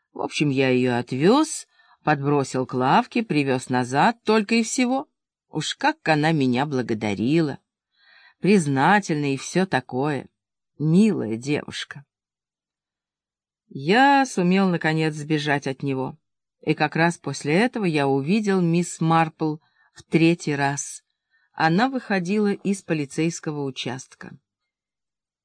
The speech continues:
Откуда приходит к людям страх? Где он формируется? Где прячется, прежде чем напасть? Только одна короткая фраза,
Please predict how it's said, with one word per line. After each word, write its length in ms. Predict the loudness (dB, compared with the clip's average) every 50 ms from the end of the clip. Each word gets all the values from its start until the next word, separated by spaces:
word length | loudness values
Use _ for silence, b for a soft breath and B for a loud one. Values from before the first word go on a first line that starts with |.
| _
Откуда 560 | -2 0 0 0 -4 -2 4 4 6 6 6
приходит 560 | 2 2 0 -2 2 2 2 2 2 0 -4 -2
к 80 | 0
людям 440 | 4 4 6 6 6 4 4 2 2
страх? 520 | 2 0 -6 -6 -2 0 2 4 2 2 0 _ _ _ _ _ _
Где 420 | -12 -10 -8 -2 2 4 4 4
он 140 | 4 2 0
формируется? 1040 | 0 -2 0 2 4 4 4 4 4 2 0 -2 -4 -10 -18 -20 -20 -20 -20 -20 -20 _ _ _ _ _ _ _ _
Где 280 | -8 0 2 2 2
прячется, 720 | 2 2 2 4 4 4 2 0 -4 -10 -12 -12 -12 -14
прежде 420 | -12 -4 0 0 0 0 -2 -4 -6
чем 340 | -4 -4 -2 -2 -2 -4 b b b b b _
напасть? 800 | -2 0 0 0 0 0 0 0 -2 -6 -12 -14 -20 -20 -20 _ _ _ _ _ _ _ _ _ _ _ _ _ _ _ _ _ _ _ _ _ 0
Только 300 | 0 0 0 0 -2 -2
одна 480 | 0 0 0 0 0 0 0 0 0
короткая 600 | 0 0 -2 -2 -2 -4 -6 -6 -4 -4 -4 -4 -4
фраза, 520 | -2 0 2 4 4 2 2 -2 -8 -14